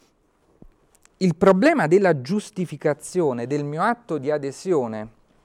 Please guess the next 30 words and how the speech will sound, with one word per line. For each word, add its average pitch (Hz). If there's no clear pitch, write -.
alle 127
verità 123
di 127
fede, 107
ossia 233
il 160
problema, 214
e -
questo 120
sono 131
le 127
verità 123
di 135
fede, 113
ciò -
di 123
cui 127
si 139
parla, 113
ossia 240
il 165
problema 190
della 170
spiritualità 175
moderna, 160
si -
pone 277
in 254
questi 302
termini. 117